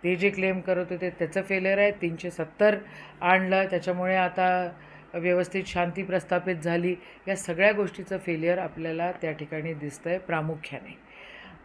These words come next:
आता इलेक्शनला सामोरे ठेवून जर कोणी जातीवाद तिथे आणत असेल, तर याच्या एवढं मोठं घोर पाप नाही. आणि देशाच्या प्रती दाखवणारा हा जो वेगळ्या प्रकारचा आतंकवाद सुरू आहे,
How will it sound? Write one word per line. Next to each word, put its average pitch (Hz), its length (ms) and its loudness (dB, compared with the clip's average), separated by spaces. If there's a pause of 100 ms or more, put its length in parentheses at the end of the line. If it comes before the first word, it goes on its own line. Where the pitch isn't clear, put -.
आता 233 680 10
इलेक्शनला 214 1040 2
सामोरे 185 540 0
ठेवून 185 440 -2 (480)
जर 185 160 2
कोणी 190 560 0
जातीवाद 185 680 2
तिथे 185 220 -2
आणत 175 380 -2
असेल, 233 400 0 (380)
तर 190 40 0
याच्या 175 440 2
एवढं 185 400 2
मोठं 180 400 -4 (120)
घोर 170 220 2
पाप 180 480 0
नाही. 185 260 0 (340)
आणि 185 240 0
देशाच्या 202 640 2 (380)
प्रती 185 560 4 (560)
दाखवणारा 202 800 4
हा 196 360 4
जो 202 200 2
वेगळ्या 175 420 8
प्रकारचा 208 540 4
आतंकवाद 180 580 0
सुरू 175 240 -4
आहे, 180 260 2